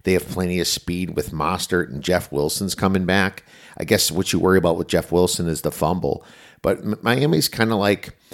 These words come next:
<sighs> the Washington Huskies. And I say the Washington Huskies and not U S C because Washington's Huskies defense is better than U S C's, yet it's not great.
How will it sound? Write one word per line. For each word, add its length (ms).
<sighs> 380
the 80
Washington 580
Huskies. 720
And 140
I 120
say 220
the 100
Washington 520
Huskies 460
and 160
not 240
U 180
S 140
C 220
because 320
Washington's 720
Huskies 440
defense 560
is 140
better 300
than 160
U 160
S 100
C's, 380
yet 220
it's 220
not 300
great. 400